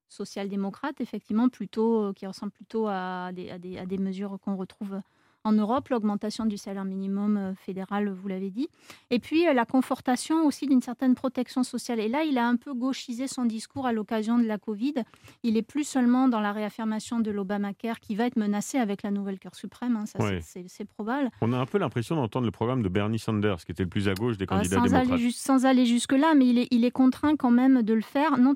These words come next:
Speaker 1: notamment pour l'électorat dont vous avez parlé, mais aussi pour la jeunesse.
Speaker 2: Hmm.
Speaker 1: La jeunesse progressiste qui, elle, a soutenu, euh, Bernie Sanders, qui est très, très anti-Trump,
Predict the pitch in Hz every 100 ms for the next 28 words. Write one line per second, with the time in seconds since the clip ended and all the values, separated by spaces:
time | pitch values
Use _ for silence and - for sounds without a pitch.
0 | - 247 262 269 277 269 247 233 220 240
1 | 240 208 220 220 226 220 233 262 269 254
2 | 247 269 - 262 240 220 208 233 - -
3 | 104 95 87 _ 226 220 233 247 254 -
4 | 226 220 - 269 - - 233 285 285 -
5 | 233 247 240 247 220 208 196 214 220 208
6 | 208 208 247 - - 220 - 320 - 285
7 | 254 240 233 - 277